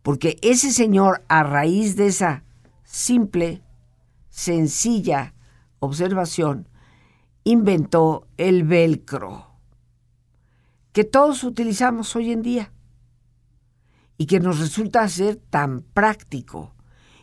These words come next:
Y viene de esa relación.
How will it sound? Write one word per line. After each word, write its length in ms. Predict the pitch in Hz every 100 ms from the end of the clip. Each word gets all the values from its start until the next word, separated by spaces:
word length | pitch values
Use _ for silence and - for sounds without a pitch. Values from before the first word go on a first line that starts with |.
| _
Y 160 | 226
viene 560 | 247 302 269 240 294 330 _ _ _ _ _ -
de 220 | 156 147
esa 220 | 131 147
relación. 600 | 151 156 160 240 269 247